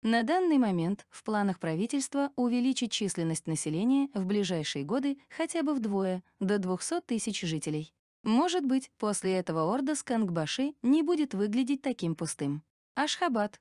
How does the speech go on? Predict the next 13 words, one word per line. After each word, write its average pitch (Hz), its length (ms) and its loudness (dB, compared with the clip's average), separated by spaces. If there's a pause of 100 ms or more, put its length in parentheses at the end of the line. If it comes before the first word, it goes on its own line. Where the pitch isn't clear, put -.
Туркменистан. 254 840 0 (300)
Столица 277 600 0
Туркменистана 277 920 2
Ашхабад 180 600 -2 (120)
на 226 160 0
фотографиях 254 760 -2 (200)
похож 269 400 -2
на 320 120 4
город-сказку. 185 840 -2 (180)
Современная 262 680 2
архитектура, 185 720 -4
развитая 294 520 0
инфраструктура, 240 800 0